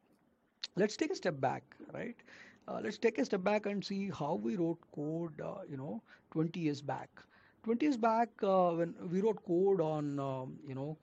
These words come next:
uh, uh, our, our pads, our, uh, notepads, and then we compiled them through compilers, et cetera.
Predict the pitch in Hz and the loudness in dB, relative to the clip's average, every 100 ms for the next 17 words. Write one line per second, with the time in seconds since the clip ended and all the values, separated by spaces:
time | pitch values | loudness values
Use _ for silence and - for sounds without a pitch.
0 | - 135 131 127 147 - - _ - _ | -12 -8 -8 -8 -10 -18 -20 _ -20 _
1 | _ - 147 143 143 - 196 _ _ _ | _ -12 -10 -8 -10 -12 -18 _ _ _
2 | _ - - 160 147 147 147 147 - 135 | _ -20 -14 -10 -4 -2 -2 -6 -8 -8
3 | 131 143 165 185 - - 135 135 127 123 | -4 -2 -2 -4 -10 -14 -4 -4 -2 -6
4 | 120 131 135 143 143 139 147 147 - 131 | -6 -8 -4 -6 -4 -2 -2 -2 -4 -8
5 | 127 127 127 135 151 160 170 156 151 143 | -6 -6 -6 -6 -4 2 2 2 -2 -2
6 | 135 131 127 127 120 135 135 127 123 - | -6 -6 -8 -10 -8 -4 -4 -4 -10 -14
7 | 131 151 | -10 -8